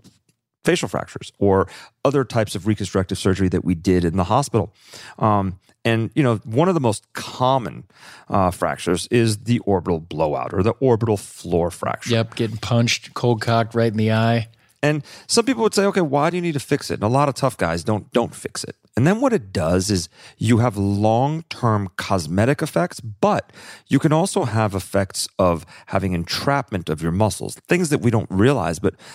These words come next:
Speaker 1: there are small little muscles that make our eyeballs move, um, that are right around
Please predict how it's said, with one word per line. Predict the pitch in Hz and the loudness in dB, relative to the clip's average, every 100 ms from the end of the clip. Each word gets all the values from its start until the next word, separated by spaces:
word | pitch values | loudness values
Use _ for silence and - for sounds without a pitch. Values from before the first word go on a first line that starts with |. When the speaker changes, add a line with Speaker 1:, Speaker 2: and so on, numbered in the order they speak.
| - | -16
Speaker 1:
there | 131 135 156 | -2 2 2
are | |
small | 151 - - 233 208 | 0 -4 0 0 2
little | 190 | 0
muscles | 175 160 110 98 | 0 0 -2 -2
that | 101 | 0
make | 113 | 0
our | 101 | 2
eyeballs | 95 131 104 76 - | 2 2 0 -2 -4
move, | 80 - - - - - | -6 -6 -12 -20 -20 -8
um, | - 104 101 95 | 0 2 2 2
that | 110 | 2
are | 104 90 - _ | 2 0 -6 _
right | 101 113 180 214 208 | -2 2 2 2 0
around | 175 156 147 143 139 | 0 0 0 0 -2